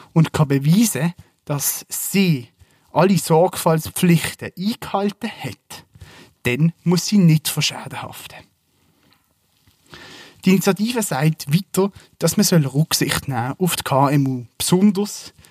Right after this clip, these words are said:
wenn die in einer Branche arbeiten mit tiefem Risiko.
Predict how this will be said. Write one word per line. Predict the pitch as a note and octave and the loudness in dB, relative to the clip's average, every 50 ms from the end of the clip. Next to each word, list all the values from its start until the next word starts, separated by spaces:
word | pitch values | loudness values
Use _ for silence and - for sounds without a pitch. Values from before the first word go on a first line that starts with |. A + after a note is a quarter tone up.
| _ - | _ 0
wenn | - D#3+ E3+ E3 D#3 | 2 4 6 6 4
die | - - C#3+ D#3+ | 2 0 0 0
in | F3 E3 - C#3 | 0 0 0 -2
einer | A#2 A2 A2 G#2+ | -2 -2 -4 -4
Branche | G#2+ A2 B2 B2+ C#3+ E3+ - - F3 - C#3 | -4 -2 -2 0 0 2 0 0 0 -2 -2
arbeiten | B2 B2+ - - - D3+ D3 - - - - - - _ - | -4 -6 -6 -4 -4 -4 -4 -4 -10 -20 -20 -20 -10 _ 0
mit | D3+ D3+ D3 - - _ - | 0 0 0 -2 -8 _ 0
tiefem | D#3+ D#3 D3+ F3 E3+ - - - G3 F#3 F#3 _ _ | 2 4 4 4 4 2 0 -2 -2 -2 -2 _ _
Risiko. | - B2+ D3+ D#3 C#3 - D3 - - - - | -4 0 0 2 2 0 -4 -6 -8 -10 -14